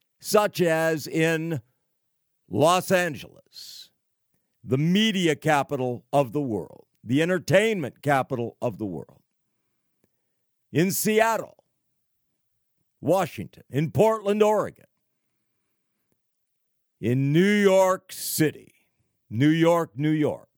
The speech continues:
From coast to coast, sanctuary city,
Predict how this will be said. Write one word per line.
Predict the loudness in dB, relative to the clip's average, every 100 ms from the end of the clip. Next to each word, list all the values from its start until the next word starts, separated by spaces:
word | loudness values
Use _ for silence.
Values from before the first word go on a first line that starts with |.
| _ _ _ _ _ _ _ _ _ _ _ _ _ _ _ _ _
From | 0 0 0
coast | 2 2 2 -2 -2
to | -2
coast, | 2 0 0 -6 -20 -20 _ _ _ _ _ _ _ _ _ _ _ _ _ _ _ _ _ _ _ _ _ _
sanctuary | -6 0 2 2 0 -4 -8 -4 -2 0 2 2 0 0
city, | -4 0 0 0 -8